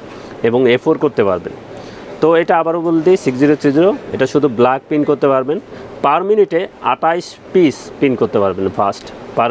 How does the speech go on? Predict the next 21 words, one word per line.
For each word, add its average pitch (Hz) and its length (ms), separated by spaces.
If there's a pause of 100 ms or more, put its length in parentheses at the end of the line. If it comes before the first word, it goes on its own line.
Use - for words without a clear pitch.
মিনিটে। 110 240 (500)
এবং 160 120 (100)
সিক্স 190 200
জিরো 202 200
থ্রি 185 180
জিরো 175 120 (100)
বাংলাদেশের 139 560
সবচেয়ে 147 400
ফেমাস 123 380
প্রিন্টার 117 360 (640)
এবং 117 140 (380)
সবচেয়ে 147 380
শীর্ষে 170 320 (100)
আছে - 180 (180)
এবং 113 120 (140)
টোনারের 151 400
প্রাইসও 151 320 (260)
একেবারে 151 400 (120)
কম। 85 120 (800)
তো 135 60 (140)
সিক্স 165 140